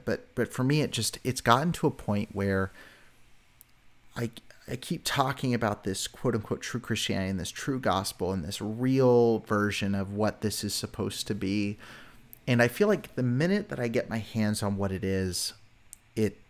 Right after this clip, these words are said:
I realize it's corrupted, it's rotten to the core. And so for me, it, it really chipped away at my faith in a big way. Um,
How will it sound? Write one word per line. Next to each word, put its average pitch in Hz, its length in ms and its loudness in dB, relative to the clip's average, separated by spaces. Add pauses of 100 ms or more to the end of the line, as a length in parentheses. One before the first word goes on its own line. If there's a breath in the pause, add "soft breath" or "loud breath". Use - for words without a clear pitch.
(120)
I 120 40 2
realize 98 440 2
it's 90 140 -4
corrupted, - 520 -4
it's - 200 -6
rotten - 500 -4 (280)
to 127 120 0
the 104 80 0
core. - 400 -2 (1120 loud breath)
And 117 400 6
so 123 220 2
for 123 180 -2
me, 117 560 4 (500 loud breath)
it, 113 440 2
it 117 220 -2
really 147 220 4
chipped - 280 -4
away 107 220 4
at - 120 0
my 98 480 0 (760)
faith 113 320 -2
in 107 80 0
a 104 60 0
big 110 240 -2
way. 104 340 4 (600 loud breath)
Um, 101 360 2